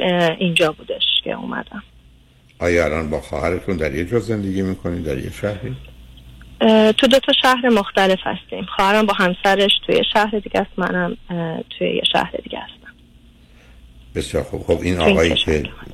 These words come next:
Speaker 2: که، آقایی که درباره‌اش صحبت کنید، ایشون چند سالشه؟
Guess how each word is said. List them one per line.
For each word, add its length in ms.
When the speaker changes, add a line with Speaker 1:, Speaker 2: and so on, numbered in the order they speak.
Speaker 2:
که، 60
آقایی 260
که 100
درباره‌اش 440
صحبت 360
کنید، 200
ایشون 260
چند 220
سالشه؟ 480